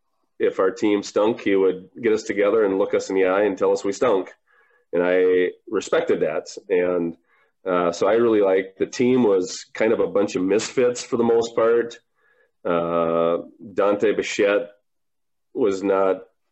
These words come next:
he was kind of there hanging for dead. Andres Galarraga had a resurgence.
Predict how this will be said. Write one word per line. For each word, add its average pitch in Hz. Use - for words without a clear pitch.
he 110
was 104
kind 104
of 98
there 98
hanging 98
for 104
dead. 98
Andres 101
Galarraga 98
had 98
a 98
resurgence. 98